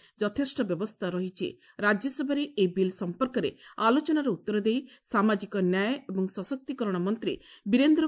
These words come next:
କୁମାର କହିଛନ୍ତି, ସରକାର ତୃତୀୟ ଲିଙ୍ଗୀ ସମୁଦାୟଙ୍କ ପାଇଁ ସବୁବେଳେ ସହାନୁଭୂତି ପ୍ରଦର୍ଶନ କରିଥାନ୍ତି। ଶ୍ରୀ କୁମାର କହିଛନ୍ତି, ସେମାନଙ୍କୁ ଆତ୍ମସମ୍ମାନ ପ୍ରଦାନ କରିବା ଏବଂ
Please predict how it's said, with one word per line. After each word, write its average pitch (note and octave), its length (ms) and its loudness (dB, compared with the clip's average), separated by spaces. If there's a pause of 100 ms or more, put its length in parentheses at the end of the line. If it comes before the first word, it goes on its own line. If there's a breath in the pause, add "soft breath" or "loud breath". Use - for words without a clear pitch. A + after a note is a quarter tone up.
କୁମାର F#3+ 200 -2 (100)
କହିଛନ୍ତି, A3+ 440 -4 (200)
ସରକାର G3 340 -2 (320 loud breath)
ତୃତୀୟ C4+ 380 4
ଲିଙ୍ଗୀ D#4+ 300 2
ସମୁଦାୟଙ୍କ G#3+ 460 0 (100)
ପାଇଁ F#3+ 140 -4 (120)
ସବୁବେଳେ G3+ 380 0 (340 loud breath)
ସହାନୁଭୂତି A#3+ 640 2
ପ୍ରଦର୍ଶନ F#3+ 420 -2
କରିଥାନ୍ତି। E3+ 340 -4 (540 soft breath)
ଶ୍ରୀ G3+ 120 0 (100)
କୁମାର F3+ 220 2 (100)
କହିଛନ୍ତି, A3+ 440 -2 (280 loud breath)
ସେମାନଙ୍କୁ G3+ 400 2
ଆତ୍ମସମ୍ମାନ C4 720 -2
ପ୍ରଦାନ F#3+ 260 -2
କରିବା A#3 300 -2 (360 loud breath)
ଏବଂ G3+ 140 4